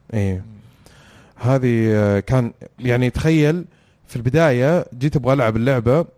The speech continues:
Speaker 1: قبل، آه، يكون لها، قبل الإطلاق الرسمي حقها، ما قدرت ألعب إلا الأركيد.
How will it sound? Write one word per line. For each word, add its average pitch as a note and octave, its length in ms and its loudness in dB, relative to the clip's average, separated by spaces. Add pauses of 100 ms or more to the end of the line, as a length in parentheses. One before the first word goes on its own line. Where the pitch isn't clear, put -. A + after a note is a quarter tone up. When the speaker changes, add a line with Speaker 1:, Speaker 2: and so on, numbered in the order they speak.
(200)
Speaker 1:
قبل، A#2 400 0 (1000)
آه، G#2+ 440 2
يكون A2+ 300 0
لها، G#2+ 340 0
قبل C3+ 220 -2
الإطلاق A2 540 -4
الرسمي G#2+ 320 -2
حقها، G#2+ 420 -2 (640)
ما B2+ 100 2
قدرت E3+ 300 0
ألعب C#3 180 0
إلا D3 160 0
الأركيد. A2 440 -2